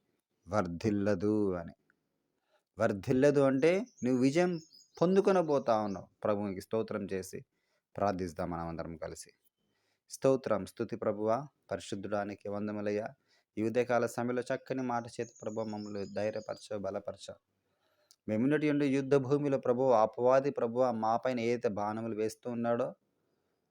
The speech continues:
ఆ బాణములకు మా పైన విజయం సంపాదించుకున్నట్లు తండ్రి, వాటిని లయము చేస్తానన్నావు.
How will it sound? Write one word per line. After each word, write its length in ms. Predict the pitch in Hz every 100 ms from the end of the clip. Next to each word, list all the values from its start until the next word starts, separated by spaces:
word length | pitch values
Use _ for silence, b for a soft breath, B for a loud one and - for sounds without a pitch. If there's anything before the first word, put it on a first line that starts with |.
| -
ఆ 100 | 101
బాణములకు 920 | 101 101 120 131 143 147 147 131 120 - _ _ _ _ 92
మా 260 | 95 110
పైన 380 | 120 139 135 127 - - _ - -
విజయం 380 | 104 107 127 123
సంపాదించుకున్నట్లు 1120 | 120 110 117 123 127 123 - 123 120 107 107
తండ్రి, 420 | - 104 104 95 _ _ _ _ 98
వాటిని 420 | 117 117 117 104
లయము 320 | 107 127 139 135
చేస్తానన్నావు. 720 | 110 - 107 98 92 92 87